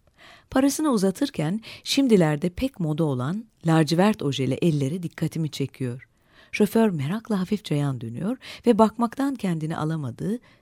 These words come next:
kısa ve hayranlık dolu bakışıyla uzatılan parayı alıyor. Şoförün nedense üzüldüğünü hissediyorum.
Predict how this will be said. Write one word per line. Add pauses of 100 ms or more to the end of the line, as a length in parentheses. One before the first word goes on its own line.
kısa (100)
ve
hayranlık
dolu
bakışıyla
uzatılan
parayı
alıyor. (760)
Şoförün
nedense
üzüldüğünü
hissediyorum.